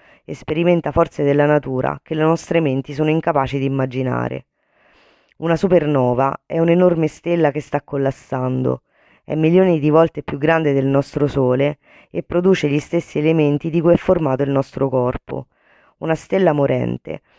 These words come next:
è il punto in cui la gravità impazzisce e risucchia tutto, compresa la luce. Tutto ciò ci porta a interrogarci sulle dimensioni spirituali del cosmo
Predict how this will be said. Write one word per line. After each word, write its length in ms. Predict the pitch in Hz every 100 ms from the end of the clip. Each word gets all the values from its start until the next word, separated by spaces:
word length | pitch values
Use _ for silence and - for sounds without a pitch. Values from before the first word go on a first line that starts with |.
| _ _ _
è 100 | 170
il 120 | 165
punto 260 | 196 190
in 100 | 160
cui 140 | 165 170
la 80 | 151
gravità 360 | 151 156 170
impazzisce 960 | 160 151 151 - - 123 - - 135 -
e 120 | - 156
risucchia 420 | 147 147 - 147
tutto, 520 | 131 - - 127 - _
compresa 420 | - 156 156 151
la 120 | 147
luce. 480 | 143 120 120 131 123 _ _ _
Tutto 300 | 190 185 160
ciò 280 | 139 123 127 _ _ -
ci 160 | 180
porta 280 | 175 175 165
a 40 |
interrogarci 680 | 160 165 160 175 202 - 175
sulle 220 | 156 151
dimensioni 560 | 151 160 165 170 170 147
spirituali 560 | - 160 160 165 170 147
del 220 | 139 -
cosmo 560 | - 131 131 135 127